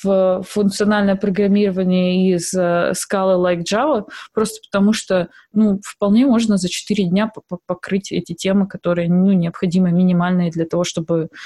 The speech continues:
начать что-то там писать. Ну, прикольно, классно. Не надо больше истерить, что вот это слишком сложно, и вы перемудряете или что-то типа того, нет. Так что больше тренингов, тренингов, как этот,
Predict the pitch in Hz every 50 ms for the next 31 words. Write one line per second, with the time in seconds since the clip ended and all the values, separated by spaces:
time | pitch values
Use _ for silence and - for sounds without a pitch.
0 | - - _ 160 160 139 - 180 180 - - 170 - _ - 170 160 - - -
1 | - 220 226 - 190 190 196 196 180 - - 208 220 208 202 - 180 202 208 -
2 | - 240 - - _ _ _ _ _ 196 208 196 185 196 220 208 202 180 190 -
3 | - 202 185 - - - 190 175 202 214 - - - - 185 170 190 202 190 190
4 | 190 - - - - 180 170 - - 175 - - - 202 233 254 254 - 185 175
5 | 165 - - - 175 165 165 160 160 160 156 160 165 165 175 165 160 156 - -
6 | _ 190 180 185 180 175 165 160 170 185 214 226 214 190 - - - - - -
7 | - - - - - - - - - _ - 170 170 185 190 185 190 214 226 -
8 | - - _ _ _ - 180 170 175 - _ - 208 190 - - - 202 185 175
9 | 226 247 254 254 - 208 - - 220 226 220 220 185 175 180 175 - - - -
10 | - _ _ _ _ _ - 214 214 202 202 190 170 175 170 - - _ 165 165
11 | - - 196 220 - 196 180 - - -